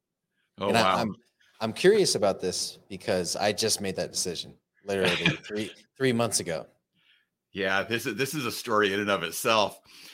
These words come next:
Speaker 1: So during that time, toward the end of the time that I was working in, in corporate P R and, and technology, I also started teaching at a university as an adjunct.
Speaker 2: Mm-hmm.
Speaker 1: And I, when I went into that role,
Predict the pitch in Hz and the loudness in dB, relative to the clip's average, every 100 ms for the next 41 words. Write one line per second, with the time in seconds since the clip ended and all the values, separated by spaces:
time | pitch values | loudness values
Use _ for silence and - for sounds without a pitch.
0 | - 131 - 135 127 113 110 156 214 175 | -18 -8 2 4 4 0 -4 -2 0 0
1 | 117 - - 135 131 120 113 160 151 131 | 0 -2 -8 -8 -6 -6 -6 -8 -6 -6
2 | 104 127 139 123 127 110 104 95 92 90 | -6 -6 -6 -6 -4 -4 -4 -4 -6 -10
3 | 85 98 98 104 92 85 85 82 87 - | -8 -8 -8 -8 -8 -8 -8 -12 -10 -10
4 | 90 - - 87 85 87 80 76 85 76 | -10 -12 -12 -8 -4 -4 -4 -8 -14 -12
5 | - 78 80 90 101 82 76 _ _ _ | -10 -10 -6 -6 -6 -10 -14 _ _ _
6 | - 107 113 104 - 101 87 80 - 113 | -4 -4 -4 -8 -6 -6 -6 -10 -10 -10
7 | - 90 78 82 87 78 85 - 76 71 | -8 -8 -8 -8 -10 -8 -10 -10 -12 -12
8 | 73 73 73 76 80 71 64 - _ _ | -12 -12 -6 -6 -6 -10 -14 -20 _ _
9 | _ _ _ _ 107 85 101 98 95 92 | _ _ _ _ -16 -4 0 2 2 -2
10 | - 104 135 151 123 123 120 156 165 151 | 2 4 4 2 -4 -6 -2 -2 0 0
11 | 165 175 117 120 123 101 92 113 104 73 | 0 -4 -2 -2 -2 -4 -4 0 0 -4
12 | 69 | -10